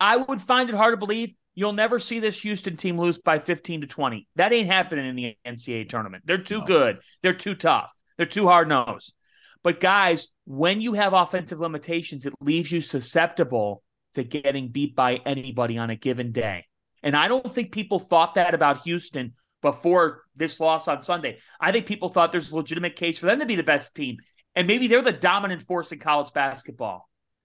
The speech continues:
Speaker 1: No, no, they're not. They're not that team.
Speaker 2: Well, th-, they're not huge, but I, I also, Geo Baker made a good point yesterday on, on After Dark. He was like, "I'm not sure how interested Houston was in this game."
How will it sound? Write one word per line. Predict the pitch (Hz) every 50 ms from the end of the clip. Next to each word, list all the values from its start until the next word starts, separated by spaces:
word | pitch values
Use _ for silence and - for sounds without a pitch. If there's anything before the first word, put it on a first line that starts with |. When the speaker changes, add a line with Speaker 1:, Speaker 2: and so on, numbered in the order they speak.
| _ _ _ -
Speaker 1:
No, | 135 139 139 135
no, | 131 123 110 95 90 _
they're | - 139 139
not. | 139 135 127 117 110 87 - _
They're | _ 135 147 147
not | 143 139 143 139 127 -
that | 139 127 117 113
team. | - 123 104 90 _ _ _ _ _ _ _ _ _ _ _ _ _ _ _ _ _ _ _ _ _ _ _ _ _ _ _ _ _ _ _ _ _ _ _ _ _ _
Speaker 2:
Well, | - 156 170 175 175 175 165
th-, | 165 175 -
they're | - 156 185 180
not | 185 202 214 -
huge, | 123 - - 175 180 175 165 151 143 127 123 147
but | - 147 -
I, | 143 143 -
I | - 139 160
also, | 165 170 170 175 170 - 165 143 135
Geo | 120 107 147 202 233 208 160
Baker | 123 139 139 135 135 127
made | 110 107 107
a | 104
good | 98 113 90
point | - 120 117 110 98 -
yesterday | - 110 110 107 - - 104 101 95
on, | 92 92 92 90 90 - -
on | 101 101
After | 98 95 95 92 - 98
Dark. | 85 95 95 98 95 90 85 -
He | 107 104
was | 101 98 95 104
like, | 104 104
"I'm | 120 120
not | 131 131 123 -
sure | - 123 117
how | 110 113 104 104
interested | 73 101 107 101 - 123 - - - 110 92
Houston | - 117 117 - - 113 107
was | 107 107 113 110 113 113 107 - - -
in | 113
this | 110 110 104 101
game." | 104 107 104 107 107 110 110 113